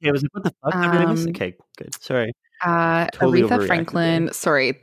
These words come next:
Speaker 2: The night will consist of multiple tribute performances, including Diana Ross, Aretha Franklin, and Dolly Parton.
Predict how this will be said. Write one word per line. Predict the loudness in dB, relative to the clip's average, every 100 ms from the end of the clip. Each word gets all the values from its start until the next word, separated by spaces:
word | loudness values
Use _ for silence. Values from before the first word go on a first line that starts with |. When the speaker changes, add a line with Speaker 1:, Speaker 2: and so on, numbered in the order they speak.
| -4
Speaker 2:
The |
night | 0 2 2
will | 2
consist | 4 2 2 -2 0
of | -2 0
multiple | 2 4 2 2 2 0
tribute | 0 -2 0 0
performances, | -2 -2 2 2 2 2 -2 -4 -6
including | -4 -2 0 2 2 0 -4 -14 -20 _
Diana | -4 0 0
Ross, | 2 2 4 2 -2 -6 -4
Aretha | 0 0 0
Franklin, | -2 -2 0 0 0 -2 -2
and | -2 2
Dolly | 2 2
Parton. | 0 -2 -2